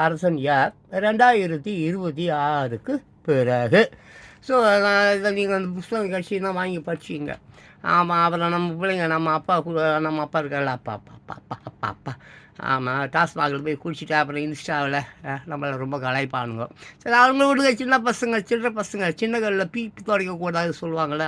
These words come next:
அந்த மாதிரி அவங்கள விட்ருங்க. But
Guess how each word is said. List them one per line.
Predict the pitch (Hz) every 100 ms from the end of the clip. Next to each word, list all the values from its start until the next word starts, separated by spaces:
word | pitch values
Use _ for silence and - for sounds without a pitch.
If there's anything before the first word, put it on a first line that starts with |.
| 147
அந்த | 151 151
மாதிரி | 143 123 131 - - 180
அவங்கள | 214 214 208
விட்ருங்க. | 202 185 185 139 104 - - - _ 127
But | 117